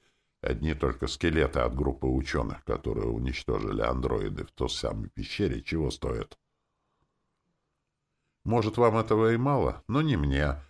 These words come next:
Я лучше постараюсь держаться немного на дистанции от всего этого, тем более от слов, которые так мудро звучат. Я имею в виду ту самую логику.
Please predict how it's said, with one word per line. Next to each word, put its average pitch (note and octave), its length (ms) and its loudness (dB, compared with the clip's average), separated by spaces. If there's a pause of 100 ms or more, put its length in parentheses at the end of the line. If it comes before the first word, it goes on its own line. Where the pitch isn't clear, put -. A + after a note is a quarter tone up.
(160)
Я A#2 280 6
лучше F3 320 6
постараюсь A2+ 560 6
держаться G#2+ 520 4
немного F#2+ 460 2
на F#2+ 140 4
дистанции A#1 720 -2
от - 120 -8
всего A1+ 280 -2
этого, A1 480 -4 (460)
тем C2 200 -2
более C2 440 2 (140)
от - 180 0
слов, G#2+ 260 0
которые A#1+ 460 -2
так - 240 -4
мудро A#1 320 0
звучат. B1+ 520 -4 (460)
Я F2 240 -2
имею C#2+ 340 0
в B1+ 40 -4
виду C#2 360 -4 (200)
ту C#3+ 160 0
самую G#2 520 0
логику. F#2 840 -2